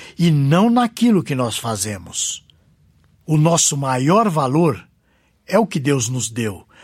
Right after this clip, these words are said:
o fato de termos sido feitos à imagem e semelhança de Deus. Agora, o que fazemos é um grande bônus na nossa vida. O que eu gostaria que ficasse bem claro é que não devemos confundir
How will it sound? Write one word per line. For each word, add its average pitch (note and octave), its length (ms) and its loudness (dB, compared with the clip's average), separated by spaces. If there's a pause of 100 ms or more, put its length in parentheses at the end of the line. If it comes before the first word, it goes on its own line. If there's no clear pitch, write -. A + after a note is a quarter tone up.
(100)
o D#3+ 100 0
fato F3 500 0
de C3 140 -2
termos A#3 560 0
sido A#3+ 340 0
feitos - 640 -4 (280)
à D#3 140 0
imagem E3 800 2 (280)
e F3 100 2
semelhança C3+ 840 0
de A#2 140 -6
Deus. G2+ 580 -10 (760)
Agora, D#3 680 0 (320)
o F#3+ 100 -2
que - 160 0
fazemos A#2+ 880 -2 (320)
é G#3 80 0
um G#3+ 160 4
grande F#3+ 380 2
bônus C#3+ 520 0
na A2+ 140 -8
nossa A2+ 300 -6
vida. F#2 480 -18 (840)
O G3 100 -2
que A3+ 120 0
eu C#4 60 2
gostaria E3+ 440 2
que - 80 -12
ficasse D#3 400 -2
bem B2+ 220 -4
claro C#3+ 480 0 (260)
é G3+ 100 2
que A3+ 140 0
não A#3+ 380 4
devemos A3+ 500 2
confundir F#3 720 0